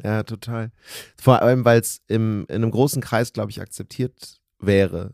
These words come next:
so zu denken. Also das, das ist ja auch interessant. Und das würde mich auch mal interessieren, gerade bei deiner Arbeit, vielleicht auch mit jungen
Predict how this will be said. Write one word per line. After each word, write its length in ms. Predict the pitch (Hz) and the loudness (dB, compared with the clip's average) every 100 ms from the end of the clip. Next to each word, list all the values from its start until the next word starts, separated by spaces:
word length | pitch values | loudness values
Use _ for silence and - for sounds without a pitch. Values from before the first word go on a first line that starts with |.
| - | -10
so 160 | 101 104 | -4 -2
zu 140 | - | -2
denken. 420 | 92 87 - 82 82 | -4 -4 -6 -12 -10
Also 240 | 92 90 | -10 -10
das, 300 | 95 - - - | -12 -12 -12 -10
das 180 | 98 | -10
ist 120 | - - | -8 -6
ja 120 | 98 | -4
auch 200 | 101 - | -6 -8
interessant. 500 | - 101 - 95 - | -12 -12 -8 -6 -6
Und 140 | 95 - - - - | -12 -14 -20 -20 -14
das 160 | 101 113 | -4 2
würde 160 | 156 | 2
mich 140 | 156 - | 2 0
auch 60 | |
mal 100 | 117 | 0
interessieren, 420 | 110 110 - 131 117 | 0 -2 -2 -2 0
gerade 200 | 101 95 | 0 0
bei 100 | 101 | 0
deiner 180 | 98 80 | 0 -2
Arbeit, 240 | 98 123 | -4 -4
vielleicht 200 | - 107 | -4 -6
auch 80 | 98 | -6
mit 160 | 92 | -6
jungen 440 | - 101 143 135 | -2 0 0 -2